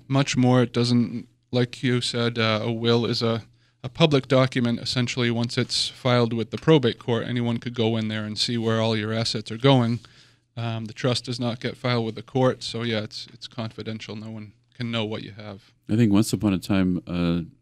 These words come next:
Speaker 2: you or Tenny might have actually gone in and gotten Jacqueline Onassis's will.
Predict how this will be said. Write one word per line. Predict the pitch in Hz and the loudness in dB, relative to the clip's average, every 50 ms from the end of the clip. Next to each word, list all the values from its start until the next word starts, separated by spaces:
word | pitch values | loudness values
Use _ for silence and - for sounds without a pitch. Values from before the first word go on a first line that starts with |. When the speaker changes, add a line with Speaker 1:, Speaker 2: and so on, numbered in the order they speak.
| _ _ _ _ _ _ | _ _ _ _ _ _
Speaker 2:
you | 95 92 95 101 104 104 | -6 -2 0 2 2 4
or | 95 90 85 | 2 2 0
Tenny | - - 107 110 110 | 0 -2 0 0 2
might | 98 90 87 90 | 2 0 0 -2
have | 90 85 | -2 -2
actually | 92 95 95 - - - 90 | -4 -4 -6 -6 -6 -6 -2
gone | 92 92 90 90 | 0 0 2 2
in | 90 87 | 0 0
and | 90 87 | 0 0
gotten | 82 95 87 - 90 82 | 0 0 0 0 0 0
Jacqueline | 87 90 90 - - 95 92 90 | 0 0 0 0 0 0 2 4
Onassis's | 90 90 92 101 113 120 - - 87 - - - 82 95 | 4 4 4 4 2 0 -2 -4 -10 -10 -12 -14 -14 -10
will. | - 78 73 73 80 | -8 -8 -6 -6 -8